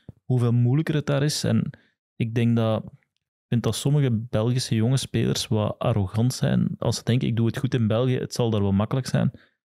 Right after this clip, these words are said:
is gewoon s-, ey, het niveau is in Engeland, Italië, Spanje is gewoon een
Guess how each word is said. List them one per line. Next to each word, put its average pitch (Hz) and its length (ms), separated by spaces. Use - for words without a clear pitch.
is - 100
gewoon 107 160
s-, - 260
ey, 110 240
het - 120
niveau 110 460
is 143 120
in 104 140
Engeland, 147 600
Italië, 123 720
Spanje 131 520
is - 120
gewoon 113 240
een - 120